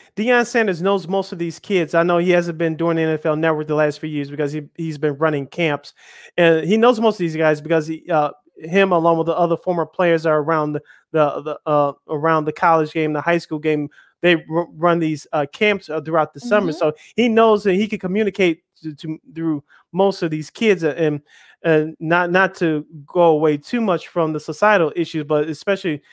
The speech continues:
Speaker 1: uh, affecting us as Black Americans. Uh, eighty percent of our hou-, households are raised by single moms. And, uh, f-, for Deion Sanders, to me, may, not all, but to many of those players,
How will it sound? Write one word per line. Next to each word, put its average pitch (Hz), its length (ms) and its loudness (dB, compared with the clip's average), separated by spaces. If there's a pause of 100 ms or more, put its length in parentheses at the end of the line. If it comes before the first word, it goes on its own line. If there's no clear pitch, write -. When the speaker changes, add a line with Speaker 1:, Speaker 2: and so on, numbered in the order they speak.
(200)
Speaker 1:
uh, 165 160 0
affecting 165 500 2
us 165 160 2
as 147 140 -4
Black 156 260 0
Americans. 165 540 0
Uh, 147 220 2 (280)
eighty 170 180 -2
percent 160 380 -2
of 151 100 -2
our 147 140 2
hou-, 165 260 4
households 165 380 0
are 147 80 -2
raised 151 240 -2
by 147 80 -2
single 147 300 -8
moms. 151 340 -2 (320)
And, 165 160 0 (200)
uh, 165 200 -2
f-, 165 560 -20
for 165 160 -2
Deion 165 320 2
Sanders, 170 400 -2
to 170 140 -4
me, 165 360 0
may, 165 220 0
not 214 220 4
all, 147 160 4
but 156 180 -2
to 170 80 -12
many 185 160 0
of 165 100 0
those 147 160 -6
players, 165 360 -4